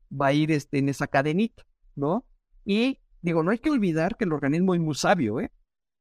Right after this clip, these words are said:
O sea, el organismo, este, tiene la capacidad de modificar, este, la estructura metabólica, a veces degradar la estructura metabólica,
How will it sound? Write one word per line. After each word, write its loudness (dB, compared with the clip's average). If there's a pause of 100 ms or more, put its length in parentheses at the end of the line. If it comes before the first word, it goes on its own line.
(220)
O -8
sea, 2
el 2
organismo, 0 (260)
este, 0
tiene 0
la 0
capacidad -2 (240)
de 0
modificar, 0
este, -2
la 2
estructura -2
metabólica, 0
a 0
veces 0
degradar 2
la 2
estructura -4
metabólica, 0